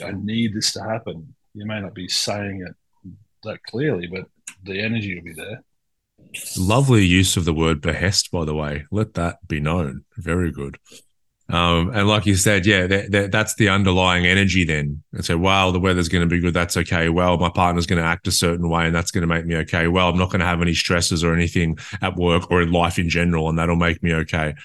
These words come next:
Speaker 2: And so we just, we're, we're, uh, to pardon my French, we're fucked then. We're just, 'cause everything is gonna cause,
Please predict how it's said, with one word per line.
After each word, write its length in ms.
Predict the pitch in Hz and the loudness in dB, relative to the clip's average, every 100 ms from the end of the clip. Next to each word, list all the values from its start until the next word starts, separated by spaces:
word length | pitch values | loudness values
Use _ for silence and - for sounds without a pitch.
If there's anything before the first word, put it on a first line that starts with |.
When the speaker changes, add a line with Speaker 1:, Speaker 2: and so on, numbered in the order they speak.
| - _ _ - | -20 _ _ -2
Speaker 2:
And 120 | 85 | 0
so 220 | - 92 90 | 2 2 2
we 140 | 92 | 2
just, 340 | 92 87 - | 2 0 -2
we're, 600 | 98 92 92 98 98 95 - - | 0 0 2 2 2 0 -4 -2
we're, 600 | 104 101 98 95 101 123 | 2 4 4 2 0 -2
uh, 260 | 98 92 92 | 0 2 2
to 100 | - | 0
pardon 300 | - 113 101 | 2 2 4
my 100 | 90 | 0
French, 380 | - 110 92 - | 0 0 0 0
we're 120 | 95 | -2
fucked 340 | 87 98 - 85 | 2 0 0 -4
then. 300 | 76 73 - _ _ _ - | -4 -6 -10 _ _ _ 0
We're 120 | 92 | 2
just, 180 | 98 104 | 4 2
'cause 220 | 110 98 - | 0 0 0
everything 540 | 113 120 123 117 107 98 | 2 4 4 6 4 4
is 160 | 95 | 4
gonna 340 | 113 95 95 92 | 4 4 2 0
cause, 500 | - 98 95 92 | 0 2 4 2